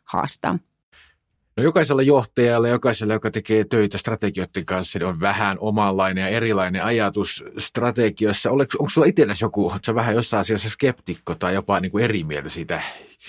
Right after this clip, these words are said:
Speaker 2: yleisestä vallitsevasta linjasta?
Speaker 1: No ehkä, ehkä sellainen, koska kun mä olen lähestynyt hyvin usein näitä strategia-asioita myös viestinnän näkökulmasta ja tehnyt organisaatioille,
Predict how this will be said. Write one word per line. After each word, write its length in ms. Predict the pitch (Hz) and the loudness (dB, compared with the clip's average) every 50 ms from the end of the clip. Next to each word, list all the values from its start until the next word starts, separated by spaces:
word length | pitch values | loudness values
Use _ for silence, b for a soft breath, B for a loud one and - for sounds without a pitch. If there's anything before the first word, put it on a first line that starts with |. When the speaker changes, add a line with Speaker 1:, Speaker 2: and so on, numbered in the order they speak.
| B B B B B B - - - _ _ - | B B B B B B -20 -20 -20 _ _ -4
Speaker 2:
yleisestä 560 | 127 120 113 113 107 101 95 95 - - 110 | -4 -2 0 0 0 -2 -2 -4 -4 -2 2
vallitsevasta 680 | 117 117 113 95 85 - - 92 80 76 - - 80 78 | 2 2 2 2 -2 -4 -4 -4 -4 -4 -4 -6 -6 -8
linjasta? 500 | 78 76 65 - - - - - - _ B B B B B B B B B B B B B B B - | -8 -8 -8 -6 -8 -8 -8 -8 -14 _ B B B B B B B B B B B B B B B -8
Speaker 1:
No 80 | - _ - - | -8 _ -2 -4
ehkä, 220 | 233 - - - - - | -4 -2 -4 -6 -2 0
ehkä 180 | 254 - - 226 | -2 2 2 2
sellainen, 340 | - 254 247 233 202 170 151 | 4 4 4 6 6 6 4
koska 260 | 151 - - - - - | 2 -2 -2 -10 -10 0
kun 120 | - 175 | 4 6
mä 120 | 175 175 175 | 6 6 6
olen 340 | 175 175 170 170 175 175 | 6 8 8 6 6 6
lähestynyt 460 | 185 202 226 202 - - 139 139 143 156 | 4 4 2 -2 0 4 4 4 6 6
hyvin 240 | 151 147 147 151 | 4 6 6 6
usein 340 | 160 170 160 - 165 131 123 | 6 4 2 2 2 2 4
näitä 380 | 120 117 123 120 - 123 123 - - | 4 2 2 2 2 2 0 0 -2
strategia-asioita 960 | - - 127 156 151 135 139 131 - 131 120 120 139 - 135 123 - - - | -2 0 2 2 2 2 0 2 4 4 4 4 2 2 0 0 0 0 0
myös 240 | 95 139 - - 160 | -2 -2 0 2 4
viestinnän 480 | 170 160 143 143 - 143 135 127 127 | 4 4 4 4 4 2 4 4 4
näkökulmasta 680 | 139 143 - 143 131 - 135 135 127 123 135 - - 127 | 4 2 2 0 -2 0 2 2 4 2 2 2 2 0
ja 80 | 139 | 0
tehnyt 300 | - - 160 160 156 123 | 2 2 4 4 6 6
organisaatioille, 1080 | 151 170 156 147 151 139 143 139 - - 120 131 139 - 151 143 143 143 139 135 - - | 6 6 4 4 4 4 4 2 2 2 0 0 2 2 2 4 4 4 4 2 0 -2